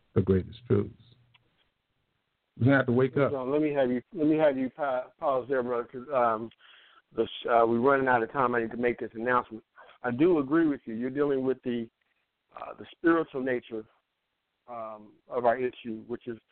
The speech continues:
Speaker 2: a, a whole greater, whole nother issue. Um,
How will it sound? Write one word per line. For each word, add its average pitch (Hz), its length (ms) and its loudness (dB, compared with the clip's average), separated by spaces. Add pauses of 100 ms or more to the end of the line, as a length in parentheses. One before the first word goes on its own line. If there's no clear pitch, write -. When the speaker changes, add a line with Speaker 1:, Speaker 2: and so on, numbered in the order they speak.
(480)
Speaker 2:
a, 113 80 -2
a 123 200 -6
whole 131 320 4
greater, 120 520 2 (520)
whole 135 300 -4
nother 120 300 -2
issue. 117 440 -8 (640)
Um, - 460 -16